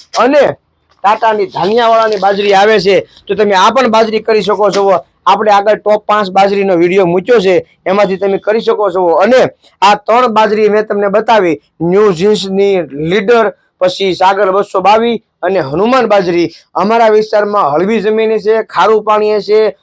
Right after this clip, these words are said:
મોળું પાણી પણ છે, ભાંભળું પાણી પણ છે, પણ ખાવામાં દેશી બાજરા રેખી મીઠી થાય છે.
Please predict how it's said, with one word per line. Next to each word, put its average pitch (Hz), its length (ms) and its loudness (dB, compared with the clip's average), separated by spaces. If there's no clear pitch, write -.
મોળું 233 380 2
પાણી 233 340 2
પણ 220 200 -4
છે, 214 320 0
ભાંભળું 311 400 2
પાણી 285 220 2
પણ 254 200 0
છે, 214 340 0
પણ 190 120 -4
ખાવામાં 220 760 0
દેશી 208 400 0
બાજરા 269 680 2
રેખી 254 280 0
મીઠી 220 360 -2
થાય 208 220 2
છે. 196 180 0